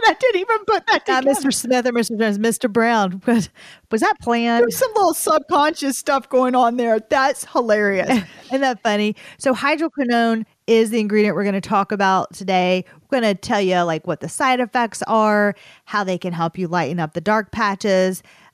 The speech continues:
Speaker 2: a little bit about controversy with it. Ashley's gonna, sh-, again, share her personal skin care story and just discuss this behind the scenes of our skin school and Lapre Beauty.
Speaker 1: So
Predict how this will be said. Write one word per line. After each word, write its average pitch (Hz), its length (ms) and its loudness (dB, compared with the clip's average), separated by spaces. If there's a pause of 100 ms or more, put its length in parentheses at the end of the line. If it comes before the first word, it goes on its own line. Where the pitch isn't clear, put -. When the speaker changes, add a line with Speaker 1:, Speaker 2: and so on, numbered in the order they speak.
Speaker 2:
a 175 100 -2
little 185 240 0
bit 175 100 2
about 156 280 -2
controversy 220 680 -2
with 202 300 0
it. 190 380 0
Ashley's 214 340 -4
gonna, 190 260 -2
sh-, - 280 -10
again, 175 260 -2
share 185 260 -4
her 170 140 -2
personal 294 460 0
skin 202 420 -2 (360)
care 185 340 -2
story 175 560 -2 (440)
and 185 540 0
just 196 240 -4
discuss 175 480 -4 (280)
this 180 340 -6
behind 214 360 -2
the 196 60 -2
scenes 170 380 -4
of 220 200 0
our 208 100 0
skin 180 260 -4
school 165 380 0 (280)
and 196 140 0
Lapre 175 400 -4 (140)
Beauty. - 360 -10 (420)
Speaker 1:
So 233 480 2